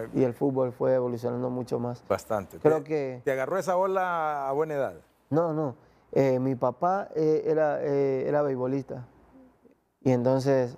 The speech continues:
Speaker 2: me dijo que por ahí que había un director de béisbol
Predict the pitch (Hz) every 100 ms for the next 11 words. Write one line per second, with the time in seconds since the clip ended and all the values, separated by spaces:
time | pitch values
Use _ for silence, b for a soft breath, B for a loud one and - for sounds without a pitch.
0 | - 127 123 131 135 127 131 123 117 b
1 | b b - 143 120 131 139 135 131 135
2 | 135 135 135 131 127 123 - - - 135
3 | 123 117 - 131 131 - - _ _ 131
4 | 131 131 143 151 160